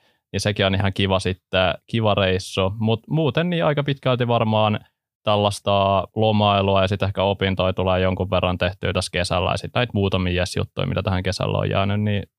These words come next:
niitäkin tulee varmaan myös hoidettua. Cable lock.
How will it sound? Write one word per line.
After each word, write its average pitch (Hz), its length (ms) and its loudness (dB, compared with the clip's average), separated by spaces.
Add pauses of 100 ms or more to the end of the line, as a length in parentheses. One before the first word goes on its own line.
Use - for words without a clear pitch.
niitäkin 101 280 -4
tulee 104 200 0
varmaan 101 320 0
myös 101 200 -2
hoidettua. 101 520 -4 (1400)
Cable 107 200 4
lock. 98 180 0